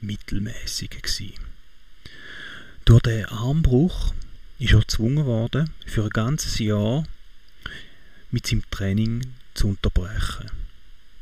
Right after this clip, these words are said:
Weil sein Arzt hat's ihm nämlich untersagt. Nach einem Jahr hat er dann wieder dürfen anfangen mit Trainieren. Jedoch hat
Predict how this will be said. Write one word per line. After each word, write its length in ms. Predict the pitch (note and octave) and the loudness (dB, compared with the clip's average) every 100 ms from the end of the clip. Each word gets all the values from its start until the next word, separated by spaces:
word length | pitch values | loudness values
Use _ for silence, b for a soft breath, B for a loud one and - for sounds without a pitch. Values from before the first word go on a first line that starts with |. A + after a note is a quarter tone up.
| - | -4
Weil 280 | G#2 G#2 - | 0 0 0
sein 220 | - A2 | 0 0
Arzt 420 | G#2 G#2 - - | 0 0 -2 -2
hat's 220 | A#2 - | -2 -2
ihm 60 | A2+ | -2
nämlich 380 | G2 F#2 G#2+ - | 0 0 0 0
untersagt. 800 | A#2+ B2+ D#3+ - A#2+ F2+ - - - - - - - - B B B B B B B | -2 -2 -2 -2 -4 -4 -6 -8 -8 -14 -16 -16 -16 -16 B B B B B B B
Nach 160 | A#2+ - | 2 4
einem 160 | A2+ | 6
Jahr 420 | A#2 A#2 B2+ F3+ G#3+ - - | 6 6 6 4 2 -2 -4
hat 140 | A#2 F3 | 0 4
er 60 | |
dann 160 | F3+ E3 | 6 6
wieder 160 | D3 - | 4 2
dürfen 340 | C3+ B2+ - A2+ | 4 4 4 4
anfangen 640 | A2 D3 A2+ G2+ G2 G2+ - - - - - - - - - - - - B B B B B B B - - - | 10 12 12 4 -2 -6 -10 -12 -14 -14 -14 -16 -16 -16 -16 -16 -14 -12 B B B B B B B -18 -16 -6
mit 160 | C3 - | -4 4
Trainieren. 680 | F3 F3+ A2+ G#2 F#2+ A#2+ | 8 8 6 2 -2 -6
Jedoch 380 | B2+ A#2+ B2 - | -2 2 4 4
hat 100 | A2+ | 2